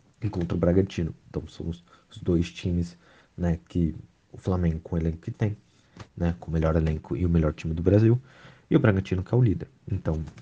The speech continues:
a gente tem essas duas situações. E aí o Palmeiras ainda vai ter,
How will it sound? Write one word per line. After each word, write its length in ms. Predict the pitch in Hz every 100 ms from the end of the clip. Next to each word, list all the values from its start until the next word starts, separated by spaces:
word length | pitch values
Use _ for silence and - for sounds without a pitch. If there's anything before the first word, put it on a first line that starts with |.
| - -
a 40 |
gente 180 | 85 85
tem 200 | - 82
essas 320 | 82 - 87
duas 280 | 87 90 85
situações. 600 | - 101 - 87 98 - _ - - _ _ _ _ _ _ -
E 60 |
aí 100 | 165
o 60 | 87
Palmeiras 420 | - 98 92 95
ainda 260 | 101 101 101
vai 120 | 104
ter, 300 | - -